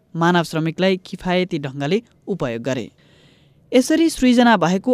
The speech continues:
अधिक मानव श्रमलाई फेरि अर्कै क्षेत्रमा लगानी गरेर र त्यो क्षेत्रमा पनि नवीन आविष्कारहरू गर्दै धन र समृद्धिको प्राप्ति हुन जान्छ।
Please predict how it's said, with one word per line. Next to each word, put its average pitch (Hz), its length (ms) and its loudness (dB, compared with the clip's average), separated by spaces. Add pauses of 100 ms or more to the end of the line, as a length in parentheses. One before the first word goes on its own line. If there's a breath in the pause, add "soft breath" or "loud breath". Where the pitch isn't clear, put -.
अधिक 220 500 4
मानव 180 360 2
श्रमलाई 190 540 4 (100)
फेरि 240 360 0 (100)
अर्कै 214 280 0
क्षेत्रमा 170 440 -4
लगानी 156 420 2
गरेर 139 260 -2 (440 soft breath)
र 277 140 4
त्यो 277 240 2
क्षेत्रमा 226 460 0
पनि 214 240 -2
नवीन 196 480 4
आविष्कारहरू 160 600 -2
गर्दै 180 340 2 (340 soft breath)
धन 175 380 -4
र 190 100 -2
समृद्धिको 185 680 -2 (260)
प्राप्ति 170 360 -2
हुन 127 200 -8
जान्छ। 127 400 -6